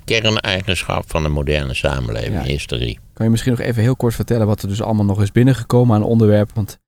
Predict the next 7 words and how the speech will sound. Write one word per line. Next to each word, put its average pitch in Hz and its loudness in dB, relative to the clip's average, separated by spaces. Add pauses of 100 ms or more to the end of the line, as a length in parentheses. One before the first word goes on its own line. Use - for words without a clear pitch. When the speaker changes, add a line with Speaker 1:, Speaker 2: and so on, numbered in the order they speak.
(340)
Speaker 2:
mensen 101 -2
blijven 113 4
daar, 92 4 (320)
eh, 85 0 (160)
zaken 104 -2
op - -4
insturen. 85 -4